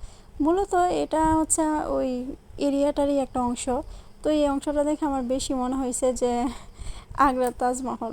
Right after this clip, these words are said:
ওইখানটাও আমার কিছুটা এরকম টাইপেরই লাগছিল, কিন্তু actually না, দুইটাই অনেক ভিন্ন টাইপের জিনিস। কিন্তু হ্যাঁ, এত মনোমুগ্ধকর জিনি-, মনোমুগ্ধকর এই পরিবেশটা শুধু চোখ জুড়িয়ে যায়। যদি আপনি দেখেন,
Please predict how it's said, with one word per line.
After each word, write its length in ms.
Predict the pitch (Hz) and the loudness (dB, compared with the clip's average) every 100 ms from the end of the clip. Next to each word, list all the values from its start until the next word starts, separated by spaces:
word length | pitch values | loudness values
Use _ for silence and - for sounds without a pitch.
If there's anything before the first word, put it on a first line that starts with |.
| - | -6
ওইখানটাও 440 | 254 285 269 311 294 | -6 -6 -4 -2 -2
আমার 120 | 254 247 | -2 -6
কিছুটা 260 | - - 285 | -12 -6 -4
এরকম 220 | 277 262 262 | -4 -6 -4
টাইপেরই 360 | 247 247 247 247 247 | -4 -2 -2 0 -2
লাগছিল, 300 | 226 254 277 339 | -2 -2 0 0
কিন্তু 180 | 311 320 294 | 0 0 -2
actually 320 | - 285 254 233 | -2 -2 0 -2
না, 40 | 233 | -2
দুইটাই 240 | 247 240 233 | -2 -2 0
অনেক 140 | 240 220 | -2 -4
ভিন্ন 180 | 247 240 233 226 | -2 -2 -2 -4
টাইপের 280 | 214 220 220 | -4 -6 -6
জিনিস। 260 | 233 254 - - - - - - - | -6 -4 -6 -14 -20 -20 -18 -18 -4
কিন্তু 220 | 277 269 254 | -2 -2 -4
হ্যাঁ, 260 | 277 247 233 - - - - - 262 | -2 -2 -4 -6 -10 -10 -12 -8 -6
এত 160 | - 302 269 | -2 0 0
মনোমুগ্ধকর 640 | 269 285 285 247 269 262 240 | 2 2 0 -2 -2 -2 -2
জিনি-, 340 | 269 262 247 - - 240 - - - 254 | -4 -4 -4 -8 -8 -8 -10 -12 -4 -2
মনোমুগ্ধকর 600 | 269 277 277 277 262 254 254 | 0 0 0 -2 2 2 2
এই 80 | 247 - | 0 -2
পরিবেশটা 500 | 277 277 269 - 233 247 - - - - - - | -2 0 -2 -4 -4 -6 -16 -20 -20 -20 -20 -12
শুধু 160 | - 277 - - | -6 -6 -6 -2
চোখ 180 | 294 277 - - | 0 0 -4 -6
জুড়িয়ে 320 | 262 247 233 233 | -2 0 0 -4
যায়। 140 | 233 - - - - - | -6 -10 -20 -20 -20 -6
যদি 180 | 240 254 247 | -2 -2 -4
আপনি 140 | 254 247 | -4 -2
দেখেন, 300 | 262 - 269 | -2 -4 -4